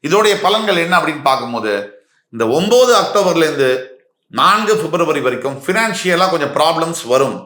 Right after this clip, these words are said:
பணப்பிரச்சனைகள் வரும், தேவையற்ற விஷயங்களை வாங்க வேண்டாம்.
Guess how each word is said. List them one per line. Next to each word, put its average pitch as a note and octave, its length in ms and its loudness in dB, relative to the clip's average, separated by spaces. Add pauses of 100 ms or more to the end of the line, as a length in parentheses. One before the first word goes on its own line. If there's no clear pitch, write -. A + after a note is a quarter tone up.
(380)
பணப்பிரச்சனைகள் E3+ 720 0
வரும், C3 300 0 (300)
தேவையற்ற F#3 520 0
விஷயங்களை E3 540 0
வாங்க C#3 320 2
வேண்டாம். B2 480 0